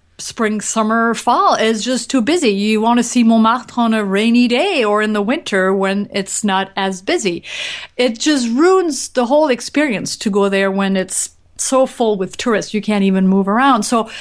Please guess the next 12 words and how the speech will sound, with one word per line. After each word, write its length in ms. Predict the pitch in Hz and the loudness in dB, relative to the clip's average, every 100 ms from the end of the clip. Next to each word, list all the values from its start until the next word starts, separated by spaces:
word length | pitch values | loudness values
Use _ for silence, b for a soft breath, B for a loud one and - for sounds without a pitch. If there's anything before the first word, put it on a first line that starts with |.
| B B | B B
uh, 340 | - 220 214 - | -2 0 0 0
I 120 | 233 | -4
think 220 | 311 294 | -2 0
that's 280 | 269 262 - | -2 -2 -6
when 220 | 254 254 | -2 2
you 160 | 240 240 | 4 4
need 340 | 226 240 240 - | 4 4 2 0
to 120 | 226 | 0
make 280 | 214 202 - | 0 -2 -2
those, 460 | 185 180 - - - _ | -2 -2 -8 -12 -16 _
those, 480 | - 190 190 185 - | -2 2 2 0 -2
um, 420 | 202 185 180 185 | 0 0 -2 -4